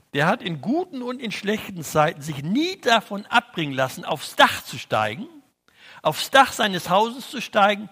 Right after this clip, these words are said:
und zu beten. In guten wie in schlechten Zeiten. Auch in der Ehe, in guten wie in schlechten Zeiten. Ich weiß, dass sehr viele Ehen angefochten sind. Gerade in der Situation, wenn Kinder da sind.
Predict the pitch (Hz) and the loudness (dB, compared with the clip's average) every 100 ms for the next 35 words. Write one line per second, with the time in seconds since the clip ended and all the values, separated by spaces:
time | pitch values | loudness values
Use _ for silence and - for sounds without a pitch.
0 | - - 226 - 269 254 190 - 85 101 | -14 -6 -4 -4 -6 -6 -8 -8 -16 -20
1 | _ _ _ _ _ _ _ _ _ _ | _ _ _ _ _ _ _ _ _ _
2 | _ _ _ _ _ _ _ - 220 180 | _ _ _ _ _ _ _ -6 -4 0
3 | 262 330 - 254 202 247 294 262 294 285 | 0 0 -2 -12 -12 -10 -8 -8 -6 -6
4 | 285 202 139 101 - _ _ _ _ _ | -8 -14 -14 -14 -18 _ _ _ _ _
5 | _ _ _ _ _ _ _ _ _ _ | _ _ _ _ _ _ _ _ _ _
6 | _ _ _ _ _ - 208 247 226 247 | _ _ _ _ _ -4 -4 -2 -6 -6
7 | 247 180 - 170 143 233 302 - 226 - | -6 -6 -8 -10 -6 -4 -4 -6 -14 -10
8 | 220 240 226 - 240 - 185 - 123 110 | -10 -10 -12 -10 -12 -12 -16 -12 -12 -12
9 | - - - 185 220 247 254 175 254 247 | -18 -18 -10 -2 0 2 -2 -2 -2 -2
10 | 247 233 269 233 226 220 269 240 - 151 | -4 -4 -4 -4 -6 -6 -8 -8 -12 -18
11 | - 127 - _ _ _ _ _ _ _ | -16 -20 -20 _ _ _ _ _ _ _
12 | _ _ _ _ _ _ _ _ _ _ | _ _ _ _ _ _ _ _ _ _
13 | _ - 196 208 185 156 156 151 147 139 | _ 2 2 2 -2 -6 -8 -8 -8 -8
14 | 180 170 117 139 143 - 247 226 165 131 | -8 -8 -6 -4 -4 -2 0 2 2 2
15 | 113 101 95 | 0 -4 -14